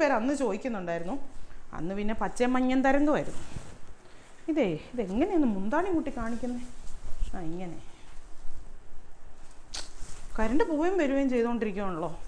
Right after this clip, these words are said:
എന്നെ കഷ്ടപ്പെടുത്താനാണോ? അപ്പാ പിതാവേ, കറണ്ട് ഇപ്പോൾ വരണേ. ഇത്,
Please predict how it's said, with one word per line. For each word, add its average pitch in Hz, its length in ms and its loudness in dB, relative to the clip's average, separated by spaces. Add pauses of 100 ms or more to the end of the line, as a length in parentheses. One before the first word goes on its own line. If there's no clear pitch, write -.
(720)
എന്നെ 202 240 -4
കഷ്ടപ്പെടുത്താനാണോ? 190 760 -2 (1400)
അപ്പാ 214 280 0
പിതാവേ, 196 380 -2
കറണ്ട് 196 240 -6
ഇപ്പോൾ 190 160 -10
വരണേ. 196 240 -6 (720)
ഇത്, 302 140 2